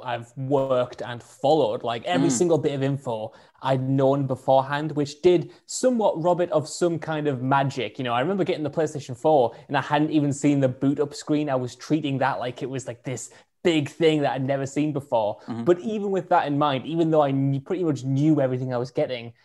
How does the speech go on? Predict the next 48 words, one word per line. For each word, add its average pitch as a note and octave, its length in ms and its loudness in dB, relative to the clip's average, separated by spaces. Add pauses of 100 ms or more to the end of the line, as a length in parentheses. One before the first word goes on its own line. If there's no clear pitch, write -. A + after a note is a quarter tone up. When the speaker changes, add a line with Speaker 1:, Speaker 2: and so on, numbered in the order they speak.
(140)
Speaker 1:
it's C3 160 -6
still E3+ 220 2
been D3 420 0 (220)
something B3+ 420 -4
of G3+ 80 0
a F3 40 0
delight. D3+ 400 2
You B2+ 120 -6
know, C#3 200 2
every G3 260 -2
time F#3+ 180 -4
a D3+ 40 -4
new D#3 140 0
generation C#3+ 440 -2
Speaker 2:
<laughs> - 0 -
Speaker 1:
comes, C#3+ 500 -2 (200)
comes F3 260 2
around, C3 480 2
I C3+ 160 0
always D3 300 2
feel D3 240 -4
like C3 260 0
there C3+ 200 0
is B2+ 100 -2
a B2+ 100 -4
sense D3 400 -6
of C#3 60 -6
excitement, B2 640 -6
you A#2+ 80 -12
know, A#2 180 -10
like A#2 220 -10 (100)
gaming D#3+ 320 2
Christmas C3+ 400 -10
or B2+ 60 -2
whatever. B2 420 -2 (240)
And D#3 80 -2
what F3+ 140 4
I D#3+ 80 -4
really E3+ 220 0
appreciate D#3 380 -6
about C3+ 180 -4
the A#2 60 -12
PlayStation C3+ 520 -6
five B2+ 480 -2 (260)
is B2+ 140 0
that D#3 160 2
it D3+ 80 -8
feels E3+ 600 0